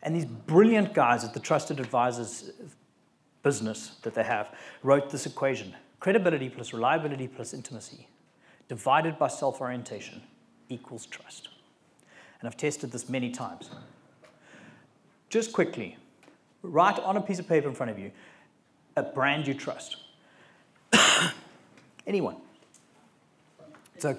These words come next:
class participation exercise. Now score it on a scale of one to ten.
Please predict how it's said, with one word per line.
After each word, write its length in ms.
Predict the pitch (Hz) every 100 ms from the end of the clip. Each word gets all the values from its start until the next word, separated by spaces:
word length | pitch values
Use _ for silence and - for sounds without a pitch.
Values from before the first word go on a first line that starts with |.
| - -
class 380 | - 147 139 -
participation 600 | 147 143 - 139 123 123
exercise. 480 | 95 - 104 95 - - - - - - - - - - - - _ - - - - - - _ - _ - 165 - - 175 - 131 - _ - 127 120 - - _ _ 151 151 131 - - - 113 - - - - -
Now 140 | 185
score 360 | 180 - 220 202
it 20 |
on 120 | 147
a 40 | 143
scale 360 | - 170 160
of 80 | 151
one 180 | 156 165
to 100 | 165
ten. 340 | - 170 110